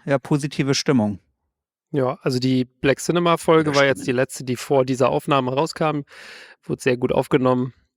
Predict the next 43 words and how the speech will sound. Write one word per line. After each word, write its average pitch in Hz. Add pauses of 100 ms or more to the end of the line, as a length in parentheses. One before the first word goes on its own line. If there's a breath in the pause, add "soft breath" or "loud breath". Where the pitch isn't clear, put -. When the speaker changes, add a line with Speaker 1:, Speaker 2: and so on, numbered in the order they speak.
(220)
Speaker 2:
Äh, 131
fanden 120
alle 120
ziemlich 120
geil, 120
auch 127
dass -
Hermann 131
dabei 117
war. 117 (400 loud breath)
Hermann 120
selber 131
fand's 123
auch 151
geil. 143
Her-, 135
er 151
fand's 156
so 151
geil, 156
dass 143
er 143
gerne 139
seinen 127
eigenen 143
Podcast 143
verlassen 139
würde, 143
weil 131
da 123
nur 123
Vollidioten, 170
<laughs> -
äh, 175
f-, - (220)
mit 165
ihm 160
diskutieren. 180
<laughs> - (920 loud breath)
Nein, 120
also 127
die, 123
äh, 123